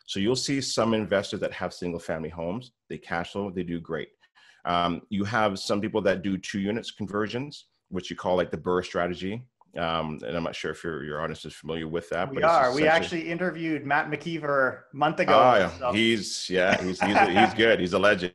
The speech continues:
Speaker 1: He knows his stuff. I actually just
Speaker 2: <laughs>
Speaker 1: interviewed him a couple weeks ago myself as well, too.
Speaker 2: Cool.
Speaker 1: Um, so you got some people that do the triplexes, you do the multifamily, that do the apartments.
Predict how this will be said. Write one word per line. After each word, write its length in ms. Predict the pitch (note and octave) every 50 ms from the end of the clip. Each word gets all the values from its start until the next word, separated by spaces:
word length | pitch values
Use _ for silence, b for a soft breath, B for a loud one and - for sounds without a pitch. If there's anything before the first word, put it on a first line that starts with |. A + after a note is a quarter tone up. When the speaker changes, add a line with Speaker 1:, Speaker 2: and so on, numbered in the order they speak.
| E2 E2
Speaker 1:
He 120 | E2+ F2
knows 180 | E2+ F#2+ F#2+ F#2+
his 140 | F#2 F#2 -
stuff. 160 | - F#2 A2
I 100 | G#2 -
actually 160 | F#2 F2 G#2+
just 140 | F#2+ G2 G2
Speaker 2:
<laughs> 80 | G#2+ G#2
Speaker 1:
interviewed 280 | G2+ F2 G2 G#2 G2 F2+
him 180 | A2 A#2 A2+
a 60 | G2+
couple 240 | F2+ - G#2 F2+ F#2
weeks 240 | F2+ F#2+ F2 - -
ago 180 | F#2 F2 F#2 F2+
myself 400 | F2+ E2+ E2 - F2+ E2+ - -
as 100 | F2 E2
well, 160 | E2+ E2+ E2+
too. 320 | - - G2 F#2 E2+ D2+ B B B B B B
Speaker 2:
Cool. 160 | B C#2+ B B B B
Speaker 1:
Um, 320 | - F2+ F2+ F2+ F2+ F2 -
so 180 | - F2+ - G2
you 80 | G2+ F#2
got 140 | G2+ -
some 120 | - - G2+
people 120 | G2+ F#2 F#2+
that 80 | G2
do 60 | F#2
the 60 | E2+ D#2+
triplexes, 760 | - - G#2 G2+ G2 - - G#2 G2+ - - G#2 F#2 E2 D#2
you 80 | E2+
do 80 | E2+ F2
the 100 | D#2 D#2+
multifamily, 720 | F2 G2 G#2 G2+ - G2 - - G2+ G2 G2 G2 F#2+ F2 D#2
that 140 | E2+ D#2 D2
do 100 | F2 F2
the 120 | E2+ E2
apartments. 560 | E2 - - A2 G#2 - F#2+ G#2 F#2+ F2+ -